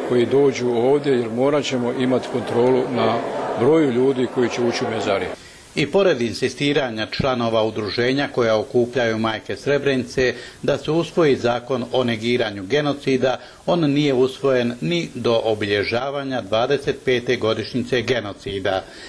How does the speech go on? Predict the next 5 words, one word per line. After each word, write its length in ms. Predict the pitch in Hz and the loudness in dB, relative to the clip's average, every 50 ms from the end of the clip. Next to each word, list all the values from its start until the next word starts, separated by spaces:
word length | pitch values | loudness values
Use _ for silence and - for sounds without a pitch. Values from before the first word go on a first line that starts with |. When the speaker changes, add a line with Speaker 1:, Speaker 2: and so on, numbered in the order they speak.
| - - - - - | -20 -20 -20 -10 -6
Speaker 2:
kaže 400 | - 156 156 151 147 127 151 139 | -4 -4 -2 -2 -4 -2 -2 -2
Munira 440 | 127 120 117 117 113 113 110 101 95 | 0 0 0 0 0 0 0 -2 -2
Subašić, 640 | - - 143 135 147 135 113 - 143 131 - - - | -2 -4 -2 0 0 -2 -2 -2 -4 -4 -4 -4 -4
predsjednica 640 | - 123 135 135 135 - 160 143 143 135 - 139 127 | 0 0 0 0 0 -2 -2 0 -2 -2 0 0 0
udruženja 680 | 123 120 123 117 104 104 120 127 127 127 127 127 120 113 | 0 0 0 -2 -2 0 2 2 2 2 0 -2 -4 -4